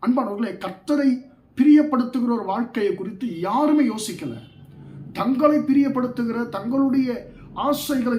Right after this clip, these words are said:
தீர்த்து கொள்ளுகிற வாழ்க்கை மட்டும்தான் வாழ்ந்து கொண்டிருக்கிறார்களே தவிர, நம்மை படைத்த தேவனை பிரியப்படுத்த வேண்டும் என்றதான ஒரு சிந்தை யாருக்குமே இல்லை.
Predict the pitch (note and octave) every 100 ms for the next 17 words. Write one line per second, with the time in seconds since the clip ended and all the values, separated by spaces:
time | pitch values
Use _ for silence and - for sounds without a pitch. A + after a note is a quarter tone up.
0 | - C4 C#4 - B3+ A#3 A3+ G#3+ G3+ G3+
1 | D#3+ E3 A#3 - - - D#3+ A#3+ B3 A#3+
2 | G3+ G3+ G#3+ A3 G3 F#3+ G#3+ F#3+ F#3 F3
3 | F3 E3 E3+ F3 - F3+ F3 D#3+ D#3 G3
4 | C#4 D#4+ D4+ C4+ - A#3+ D4 C4 F#3+ A3
5 | - - - - C4 D4+ D4+ B3+ A#3+ A#3+
6 | A3+ A#3+ B3 A3+ G#3+ F#3+ F#3 F3+ D#3 -
7 | C4+ D4 D4 F3 D3+ D3+ D3 C#3+ C#3 C#4+
8 | C4+ A#3 F3+ F3+ C#3+ D#3